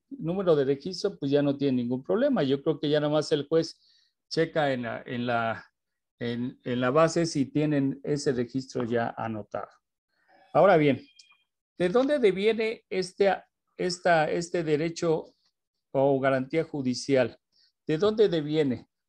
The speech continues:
De la Constitución, ¿verdad? El apartado, el artículo veinte de su apartado B, fracción octava,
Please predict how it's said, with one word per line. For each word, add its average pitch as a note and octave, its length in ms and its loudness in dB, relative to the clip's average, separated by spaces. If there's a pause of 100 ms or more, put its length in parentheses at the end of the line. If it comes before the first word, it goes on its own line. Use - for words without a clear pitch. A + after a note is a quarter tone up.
(100)
De A3+ 80 0
la A3 120 2
Constitución, G#3+ 720 -2
¿verdad? G3+ 320 2 (460)
El D#3 100 2
apartado, F3 800 2
el D3+ 160 -2
artículo E3 400 -2
veinte E3+ 260 -2
de D#3+ 60 -2
su - 80 -4
apartado C#3+ 680 0 (180)
B, E3+ 380 -4
fracción D3 480 -4
octava, D#3 600 -4